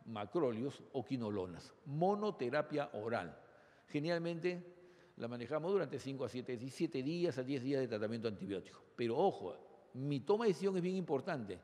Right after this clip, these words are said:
No tiene condiciones de estar hospitalizado.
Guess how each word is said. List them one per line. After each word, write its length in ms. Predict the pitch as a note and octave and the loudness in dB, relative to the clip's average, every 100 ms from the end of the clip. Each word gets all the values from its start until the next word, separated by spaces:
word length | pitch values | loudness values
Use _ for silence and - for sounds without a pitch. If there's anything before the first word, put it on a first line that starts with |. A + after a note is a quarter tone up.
| - - | -18 -10
No 300 | B2+ D#3+ E3+ | 2 4 4
tiene 360 | - E3 E3 D#3+ | 2 -2 0 0
condiciones 480 | D#3 A2 G2+ C#3+ C#3+ | -2 -2 -4 -2 -2
de 60 | |
estar 200 | A#2 B2+ | -4 -2
hospitalizado. 680 | A#2+ A#2 F#2+ F#2 - F#2 - | -4 -6 -6 -8 -8 -10 -12